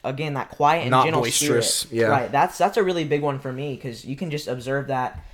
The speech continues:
Speaker 1: even at, in church Sunday morning, Sunday night, you can just watch
Speaker 2: Yeah.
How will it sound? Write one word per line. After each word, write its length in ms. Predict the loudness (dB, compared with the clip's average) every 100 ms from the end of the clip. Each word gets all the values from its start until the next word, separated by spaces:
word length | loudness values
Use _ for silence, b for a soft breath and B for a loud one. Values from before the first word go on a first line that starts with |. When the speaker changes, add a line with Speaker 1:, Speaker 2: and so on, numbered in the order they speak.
| B -8
Speaker 1:
even 440 | -4 -4 -4 -6
at, 180 | -6 -6 -8
in 120 | -10
church 340 | -6 -8 -8 -8
Sunday 240 | -6 -6
morning, 400 | -8 -8 -8 -8
Sunday 260 | -8 -10 -8
night, 280 | -8 -8
you 80 | -10
can 120 | -10
just 140 | -12 -10
watch 540 | -4 -2 -2 -6 -12
Speaker 2:
Yeah. 220 | 0 0